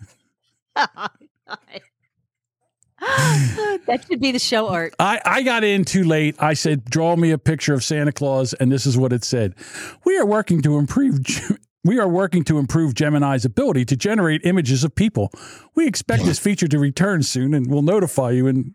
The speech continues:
Speaker 2: release updates when it does." So they, they shut it
Speaker 1: Wow.
Speaker 2: down. <laughs>
Speaker 1: So many brown people.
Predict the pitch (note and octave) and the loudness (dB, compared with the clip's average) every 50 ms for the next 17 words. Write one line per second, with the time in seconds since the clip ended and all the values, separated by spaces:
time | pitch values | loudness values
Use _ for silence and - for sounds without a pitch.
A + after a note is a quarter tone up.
0 | _ _ _ - C3+ A2+ - - F3 F#3 G3 F#3+ - C3 A2+ - - B2 C3 C3+ | _ _ _ 0 0 0 2 0 0 0 0 0 -2 -4 -4 -2 0 0 0 0
1 | - B2+ D3 E3+ F3 - - D3 C#3 A#2+ G#2 G2 - _ _ _ _ _ - - | 0 0 0 0 0 0 0 0 0 0 -4 -6 -10 _ _ _ _ _ -20 -20
2 | - - - - - _ - - F3 D3+ D3 D3 - - - - - D#3+ C#3+ B2 | -20 -20 -20 -20 -20 _ -4 -2 0 0 0 0 -2 -4 -4 -2 0 0 0 0
3 | - - - - G3+ G3+ G3+ F#3 D3+ C#3 - - - F3+ - C#3 - F3+ D#3 B2+ | -2 -2 0 0 2 2 2 2 2 2 2 2 2 2 0 0 0 -2 -2 -2
4 | - - - - - D3+ B2+ - - - _ C#3 - - - _ _ _ - _ | -4 -6 -8 -6 -2 -2 -2 -2 -6 -2 _ -2 -2 -2 -12 _ _ _ -20 _
5 | _ _ _ _ _ _ - _ _ - - - - - G3+ A3 A#3 A#3 G3+ A3 | _ _ _ _ _ _ -20 _ _ -14 -12 -10 -4 -2 0 0 0 0 0 -2
6 | G#3 G#3 G#3+ A3 F#3+ A3 A3+ G#3+ F3 G#3 G3+ G3 | -2 -2 -4 -4 -4 -8 -8 -8 -8 -12 -14 -14